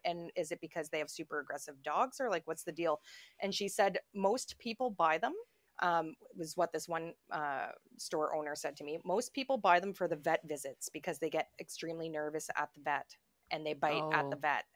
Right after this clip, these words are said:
Speaker 1: or the groomer."
Speaker 2: Mm-hmm.
Speaker 1: So they put it on just for those types of visits where the dog's in a high stress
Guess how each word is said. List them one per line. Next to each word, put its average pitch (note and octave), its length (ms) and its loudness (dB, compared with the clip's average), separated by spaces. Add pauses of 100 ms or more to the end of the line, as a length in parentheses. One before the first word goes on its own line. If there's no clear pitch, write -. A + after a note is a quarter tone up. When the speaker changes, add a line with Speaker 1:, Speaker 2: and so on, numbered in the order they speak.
(220)
Speaker 1:
or D#3+ 200 2
the D#3 100 -2
groomer." D3+ 520 -2
Speaker 2:
Mm-hmm. F3+ 640 0 (240)
Speaker 1:
So E3+ 560 6
they E3+ 160 4
put F#3 240 2
it F#3 100 4
on D#3+ 300 0 (100)
just E3 320 0
for D3+ 460 0 (180)
those D#3+ 300 -2
types E3 240 -4
of D#3 80 -6
visits E3 360 -2
where D#3+ 80 -2
the D#3 100 -4
dog's D3+ 280 0
in D3+ 100 -4
a D3+ 40 -4
high D#3 180 0
stress - 420 -2